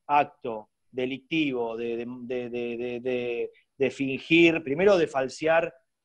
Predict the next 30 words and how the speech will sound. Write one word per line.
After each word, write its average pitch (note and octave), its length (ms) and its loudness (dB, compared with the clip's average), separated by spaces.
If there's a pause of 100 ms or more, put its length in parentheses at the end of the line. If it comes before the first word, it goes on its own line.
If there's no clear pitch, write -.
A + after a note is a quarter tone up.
eh, B2 260 -6
una C#3+ 540 0
cuenta D#3+ 460 0
de C#3 80 -6
un C#3+ 140 -8
diario D3 440 0
y C3+ 80 -8
un C#3 100 -14
medio D3 220 -2
de C3+ 80 -4
comunicación, C3 640 -10
después C#3 380 -6
inventar C#3+ 340 -2
una D3 180 -2
muerte, B2+ 440 -6 (580)
algo C3 260 2
grave D#3 320 4
como, C3+ 320 -8
como C#3 200 -12
es C#3 100 -12
eso, B2 220 -8
como B2+ 240 -2
decís D#3 160 -4
vos, D3 120 2
con C3 100 -8
una C3+ 160 -4
foto, D3+ 420 2
con C3+ 120 -8
un D3 120 0
auto, C3+ 540 0